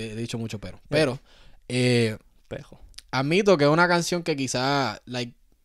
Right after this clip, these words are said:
Speaker 1: esa canción encaja en álbum de cualquier otro artista.
Speaker 2: Sí.
Speaker 1: Que, y, y como que yo le da,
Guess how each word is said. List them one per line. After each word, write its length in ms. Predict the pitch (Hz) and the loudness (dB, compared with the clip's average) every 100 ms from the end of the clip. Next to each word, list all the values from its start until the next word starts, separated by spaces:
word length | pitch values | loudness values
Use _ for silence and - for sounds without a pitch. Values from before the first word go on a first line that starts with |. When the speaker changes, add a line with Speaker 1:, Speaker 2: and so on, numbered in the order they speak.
| _ _ _ - - | _ _ _ -20 -16
Speaker 1:
esa 280 | 123 156 151 | -12 -8 -6
canción 400 | 151 147 156 127 | -6 -4 -4 -4
encaja 460 | 104 107 104 127 | -6 -8 -6 -6
en 200 | 120 107 | -6 -8
álbum 400 | 104 123 117 110 | -10 -10 -10 -12
de 120 | 104 98 | -12 -14
cualquier 380 | 92 92 95 | -14 -16 -14
otro 200 | 104 120 | -12 -12
artista. 520 | 120 - 131 - 151 - _ _ _ _ _ _ _ _ - | -12 -12 -16 -16 -18 -18 _ _ _ _ _ _ _ _ -20
Speaker 2:
Sí. 80 | - - | -20 -20
Speaker 1:
Que, 760 | - 107 104 104 104 101 95 92 _ _ _ _ _ _ _ | -14 -10 -6 -6 -6 -8 -10 -16 _ _ _ _ _ _ _
y, 300 | 117 117 110 113 | -14 -12 -10 -12
y 40 | |
como 300 | 120 117 120 | -10 -10 -8
que 160 | 110 110 | -8 -8
yo 100 | 117 | -6
le 80 | |
da, 220 | 123 127 | -6 -6